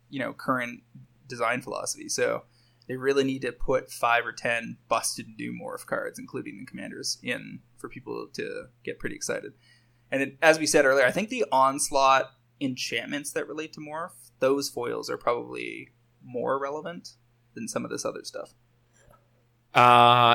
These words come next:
Speaker 2: yeah, the enchantments tend to be pretty solid there,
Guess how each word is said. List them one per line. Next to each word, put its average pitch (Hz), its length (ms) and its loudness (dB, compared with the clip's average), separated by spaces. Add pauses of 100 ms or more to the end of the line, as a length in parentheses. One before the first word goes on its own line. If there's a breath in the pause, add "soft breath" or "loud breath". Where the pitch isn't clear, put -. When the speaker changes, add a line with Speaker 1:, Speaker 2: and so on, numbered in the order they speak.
Speaker 2:
yeah, 127 540 8
the 131 160 6
enchantments 131 600 4
tend 117 280 2
to 113 40 2
be 107 300 2
pretty 104 240 0
solid 92 460 2
there, 87 400 -2